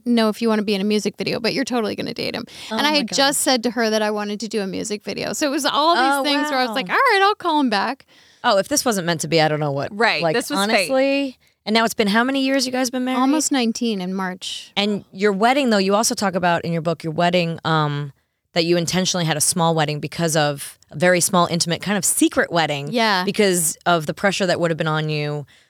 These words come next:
Speaker 2: because of kind of who he is, but also especially because of where your
Speaker 1: Yeah.
Speaker 2: career started
Speaker 1: Yeah, I
Speaker 2: and
Speaker 1: didn't
Speaker 2: what
Speaker 1: want
Speaker 2: you're
Speaker 1: people
Speaker 2: known.
Speaker 1: to come to my wedding and say, "The movie was better." <laughs>
Speaker 2: Oh, gee.
Speaker 1: You know? It was like, it wa-, the movie was way more entertaining.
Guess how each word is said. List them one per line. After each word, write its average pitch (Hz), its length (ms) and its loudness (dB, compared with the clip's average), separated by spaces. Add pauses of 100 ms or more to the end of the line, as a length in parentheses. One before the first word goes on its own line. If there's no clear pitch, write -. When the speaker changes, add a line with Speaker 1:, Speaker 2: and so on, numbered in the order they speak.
(140)
Speaker 2:
because 170 300 0
of 151 280 -2 (220)
kind 220 180 0
of - 80 -6
who 196 100 2
he 180 220 4
is, 180 120 4
but 170 120 0
also 160 300 2
especially 151 360 0
because 147 300 -2
of 143 200 -6 (220)
where 160 180 2
your 151 280 2 (100)
Speaker 1:
Yeah. 381 80 0
Speaker 2:
career 165 220 4
started 139 600 -2
Speaker 1:
Yeah, 320 200 2
I - 60 0
Speaker 2:
and 277 80 0
Speaker 1:
didn't 170 120 2
Speaker 2:
what 240 60 4
Speaker 1:
want 330 80 2
Speaker 2:
you're - 80 0
Speaker 1:
people 311 160 2
Speaker 2:
known. 311 100 0
Speaker 1:
to 285 140 0
come 269 280 0
to 254 60 2
my 247 160 4
wedding 226 320 2
and 220 80 0
say, 240 320 -2
"The 254 160 -4
movie 269 340 0
was 240 220 -4
better." 202 540 -10
<laughs> 247 300 -2
Speaker 2:
Oh, 311 260 0
gee. 226 280 -2 (560)
Speaker 1:
You 330 80 -6
know? 294 220 2 (240)
It 508 180 -14
was 494 300 4
like, 403 240 -2 (880)
it 285 120 -2
wa-, 277 180 -2
the 311 80 2
movie 294 360 4
was 208 180 0
way 220 260 0
more 208 160 0
entertaining. 190 560 -6